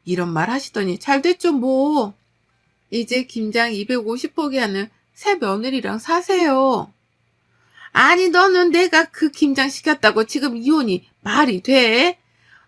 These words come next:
너도 내 머리채 잡았으면서 나는 그것도 넘어가 주려고 했다. 어머님이 먼저 계속 잡으셨죠. 그것도 제가 소송 걸까요? 멍들고 한 거요.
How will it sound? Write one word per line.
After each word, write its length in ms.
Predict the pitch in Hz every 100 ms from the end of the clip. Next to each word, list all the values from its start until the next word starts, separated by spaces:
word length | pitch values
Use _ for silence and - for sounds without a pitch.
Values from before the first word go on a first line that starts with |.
| -
너도 300 | 403 427 381
내 140 | 403
머리채 460 | 370 392 403 370 349
잡았으면서 800 | 381 359 381 370 320 262 233 226 - -
나는 400 | - 220 254 202
그것도 440 | 160 240 247 247 190
넘어가 380 | 254 330 359 349
주려고 380 | 311 302 214
했다. 800 | 285 370 - 359 302 240 285 254 _ _ _ _ _ _ _ _ _ -
어머님이 560 | 185 214 262 233 190
먼저 340 | 180 190 214 226
계속 460 | - 233 262 202
잡으셨죠. 1000 | - 220 240 320 330 - 254 240 247 220 - _ _
그것도 380 | - 285 381 302
제가 240 | 262 220
소송 280 | 226 311 359
걸까요? 580 | 311 240 190 226 285 294 _ _ -
멍들고 500 | 220 262 349 302 311
한 180 | 359
거요. 580 | 370 359 302 294 269 202